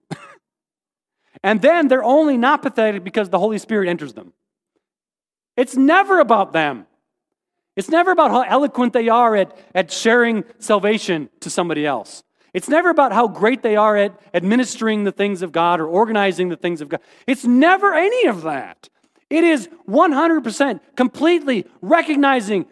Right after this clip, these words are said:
you are connected to Jesus, you will be influential in your community. If you are not connected to Jesus, you will be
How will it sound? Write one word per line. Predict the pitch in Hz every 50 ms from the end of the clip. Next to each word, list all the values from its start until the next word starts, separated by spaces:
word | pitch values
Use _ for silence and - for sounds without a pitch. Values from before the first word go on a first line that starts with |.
| _ _ _
you | 175 208 277 330 349 349
are | 285 - 240 254 262 247
connected | - - - 214 214 208 214 254 311 320 311 330 302 247
to | - 262
Jesus, | 233 202 226 262 269 247 226 269 233 - - 196
you | 214 269 302 330 339 330
will | 285 254 269 285 294 302 285
be | 202 170 - 233 247 262 269 262
influential | 185 185 226 233 - - 185 190 175 185 202 233 - - 240 233 226 185
in | 170 170 170
your | 175 175 180 175
community. | - 165 160 156 143 127 110 104 - _ _ _ _ _ _ _ _ _ _ _ _ _ _ _ _ _ _ _ _ -
If | 165 - 202
you | 254 311 302
are | 254 214 202
not | 208 226 262 311 320 311 -
connected | 294 294 294 - - 277 208
to | 226 214
Jesus, | 196 240 254 254 220 247 262 262 247 - - _ _ _
you | 180 202 277 320 339 330
will | 269 240 262 269 294 302 311 311 269 - - - - 151 143
be | - 247 277 294 294 302 285 - -